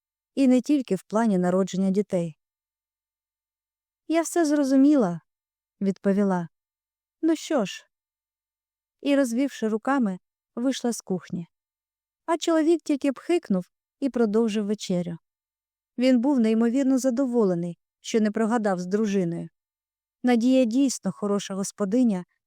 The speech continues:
і так смачно готує, пальчики оближеш. Вони познайомилися в нічному клубі.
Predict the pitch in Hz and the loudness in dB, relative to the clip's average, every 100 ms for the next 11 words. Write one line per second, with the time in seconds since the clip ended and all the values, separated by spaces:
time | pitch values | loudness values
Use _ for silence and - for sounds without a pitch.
0 | _ 262 - 330 302 - 262 262 - 247 | _ -8 -4 -4 -4 -2 0 0 0 -2
1 | 240 - 208 180 165 - _ _ _ - | -2 -2 -2 -2 -4 -10 _ _ _ -4
2 | 302 226 190 - 185 190 190 165 160 - | -2 -2 -4 -4 -4 -2 -4 -4 -8 -14
3 | - _ _ _ _ _ _ _ _ _ | -20 _ _ _ _ _ _ _ _ _
4 | _ _ _ _ _ _ _ - 294 392 | _ _ _ _ _ _ _ 0 2 2
5 | 370 294 262 269 294 302 240 226 226 220 | 2 0 4 4 4 4 4 2 0 0
6 | 226 - 233 226 220 202 185 160 | -2 0 0 2 -2 -4 -6 -6